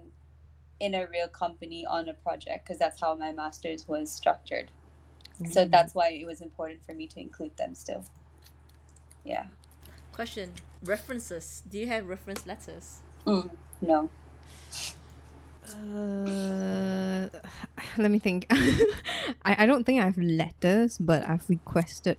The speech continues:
Speaker 2: for references before.
Speaker 1: I've been asked to include them, and so I've contacted my references, but it's never gone
Speaker 2: Yeah.
Speaker 1: further than that. So they've never
Speaker 2: Yeah.
Speaker 1: actually asked for.
Speaker 3: Oh.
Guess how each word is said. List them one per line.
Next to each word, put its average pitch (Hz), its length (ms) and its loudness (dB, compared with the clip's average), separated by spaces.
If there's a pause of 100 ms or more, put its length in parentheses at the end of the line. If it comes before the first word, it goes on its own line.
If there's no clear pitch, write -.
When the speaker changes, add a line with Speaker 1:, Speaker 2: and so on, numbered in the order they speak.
(140)
Speaker 2:
for 147 160 0
references 151 680 -6
before. - 580 -12 (720)
Speaker 1:
I've 214 160 6
been 269 140 6
asked 233 300 0
to 269 40 -12
include 202 520 -12
them, 269 280 2 (120)
and 190 200 -4
so 202 100 -4
I've 185 120 -4
contacted 190 640 -6
my 202 120 -4
references, 214 520 -8
but 202 100 -6
it's - 140 -12
never 196 180 -6
gone 170 160 2
Speaker 2:
Yeah. - 100 -2
Speaker 1:
further 175 280 -8
than 170 140 -12
that. - 220 -16 (100)
So 202 200 -6
they've 196 160 -6
never 190 160 -2
Speaker 2:
Yeah. 196 80 4
Speaker 1:
actually - 300 -6
asked 170 400 -2
for. 160 180 -8 (500)
Speaker 3:
Oh. 208 280 -20